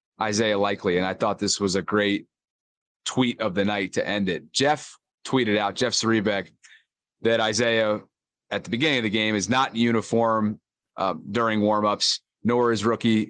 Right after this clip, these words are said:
Kyle Hamilton. They will not be playing. And Jim quote tweeted Jeff and said, "If you're a rookie fourth rounder in street clothes of a final preseason game,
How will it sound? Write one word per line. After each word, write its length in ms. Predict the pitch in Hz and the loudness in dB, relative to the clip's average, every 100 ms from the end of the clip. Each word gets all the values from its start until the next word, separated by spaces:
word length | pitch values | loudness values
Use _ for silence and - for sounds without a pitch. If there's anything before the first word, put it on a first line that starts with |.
| - | -4
Kyle 280 | 113 104 95 | -2 0 0
Hamilton. 800 | 101 101 98 95 104 98 98 - - - | 0 0 0 0 0 2 0 -4 -16 -2
They 140 | 101 | 0
will 120 | 104 | 2
not 220 | 101 95 - | 0 0 -2
be 100 | 92 | -2
playing. 460 | - 135 120 107 | 0 0 2 2
And 180 | 104 95 | 2 2
Jim 300 | 120 151 151 | 2 2 0
quote 320 | - 135 143 | 0 0 0
tweeted 360 | - 127 113 101 | 0 2 2 0
Jeff 340 | 117 131 113 | 0 0 0
and 140 | 110 95 | 0 0
said, 340 | 120 107 101 - _ _ _ | 2 0 -2 -8 _ _ _
"If 220 | 113 110 | -4 0
you're 240 | 123 175 185 | 2 4 4
a 60 | |
rookie 420 | 131 135 151 165 139 | 4 2 2 2 2
fourth 420 | - 147 135 - | 2 2 2 0
rounder 480 | 123 120 117 110 104 | 0 0 2 2 4
in 120 | 95 | 2
street 500 | - - 147 156 - | 0 -2 0 -2 -2
clothes 500 | 139 127 123 120 117 | 0 2 4 2 0
of 220 | 120 110 | -2 0
a 100 | 107 | 0
final 440 | - 123 127 127 | 0 0 0 0
preseason 720 | 107 - 127 113 113 98 90 82 | -2 0 0 2 2 2 0 -2
game, 360 | 82 82 80 | -4 -4 -8